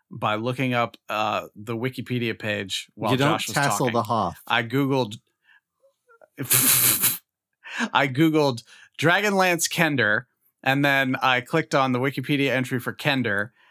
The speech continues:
Speaker 1: and then I found the name because I knew it was weird, and if I saw it, I would remember what it was. And that took me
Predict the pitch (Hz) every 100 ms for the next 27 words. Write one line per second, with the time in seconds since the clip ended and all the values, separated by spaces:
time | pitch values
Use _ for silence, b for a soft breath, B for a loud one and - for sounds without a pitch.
0 | b 120 127 123 120 - 156 156 143 131
1 | 127 120 110 107 123 123 123 123 143 160
2 | 120 107 113 135 120 110 110 - 117 -
3 | 123 120 104 110 104 107 110 110 107 101
4 | 98 104 98 104 - 113 113 - 135 123
5 | 120 107